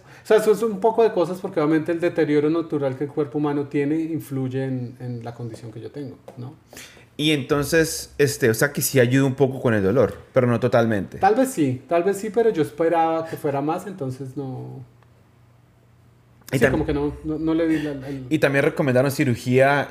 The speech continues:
Speaker 2: ya también ya, ya eres, hace poco te recomendaron cirugía y ya, ya dijiste, "Ya no más".
Speaker 1: Hace poco, eh, en el dos mil diecinueve fue la última vez que de la nada, una mañana me traté de levantar y no pude, literal, por el dolor.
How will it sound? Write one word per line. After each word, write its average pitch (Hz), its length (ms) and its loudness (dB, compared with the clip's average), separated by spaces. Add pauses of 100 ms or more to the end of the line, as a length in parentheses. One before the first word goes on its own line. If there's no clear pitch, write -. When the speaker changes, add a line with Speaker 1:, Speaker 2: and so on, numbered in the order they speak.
Speaker 2:
ya 123 360 4
también 127 320 0
ya, 123 680 2
ya 110 140 2
eres, 110 180 0
hace 117 240 2
poco 185 240 0
te 123 80 0
recomendaron 117 400 0
cirugía 131 360 -2
y 135 60 -2
ya, 113 80 -2 (180)
ya 110 120 2
dijiste, 110 260 -2
"Ya 104 120 2
no 107 100 -2
más". 92 380 -10 (280)
Speaker 1:
Hace 143 240 -2
poco, 175 920 0 (600)
eh, 143 300 -4 (260)
en 131 100 -4
el 135 100 -6
dos 139 180 -2
mil 147 160 0
diecinueve 160 380 0
fue 156 140 -2
la 160 60 2
última 160 300 -2
vez 135 180 -2
que 151 200 -2
de 156 200 0
la 147 120 2
nada, 147 400 0
una 151 260 0
mañana 147 360 -2
me 151 160 -4 (440)
traté 143 280 -2
de 135 60 0
levantar 143 340 0
y 127 60 -2
no 131 160 -4
pude, 147 280 -2 (200)
literal, 131 460 -2
por 127 140 -6
el 127 100 -4
dolor. 117 260 -8